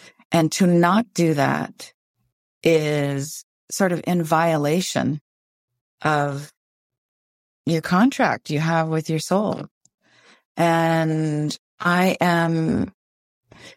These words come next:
you know, I have, I have struggled in my life with my own, you know, to, to use your wording, my own m-,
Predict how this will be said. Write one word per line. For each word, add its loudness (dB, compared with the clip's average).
you 0
know, 4
I 2
have, -2
I 2
have 0
struggled 0
in 0
my 0
life -2
with -6
my 0
own, -2
you 0
know, 2
to, -4
to 0
use 0
your -2
wording, 2
my 2
own 2
m-, -2